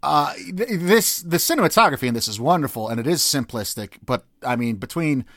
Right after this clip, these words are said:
how everything is naturally lit, and it does give it that dreary, overcast feel, because it is dreary and overcast most of the movie when they are outside,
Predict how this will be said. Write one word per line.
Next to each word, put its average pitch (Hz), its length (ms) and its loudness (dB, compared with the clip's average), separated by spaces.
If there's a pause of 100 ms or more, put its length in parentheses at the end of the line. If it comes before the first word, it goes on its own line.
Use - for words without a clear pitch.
(220)
how 180 200 8
everything 143 500 0
is 147 280 2
naturally 117 420 -2
lit, 98 220 -12
and 117 100 -4
it 117 100 -6
does 131 180 -2
give 113 140 -4
it 104 80 -14
that 113 140 -12
dreary, 110 380 -6
overcast 110 580 -8
feel, 107 300 -8
because 101 240 -12
it 95 60 -12
is 110 120 -6
dreary 107 240 -12
and 101 100 -10
overcast 107 380 -10
most 117 160 -10
of 104 40 -18
the 101 60 -14
movie 113 160 -10
when 101 120 -10
they 110 80 -8
are 120 160 -4
outside, 107 400 -12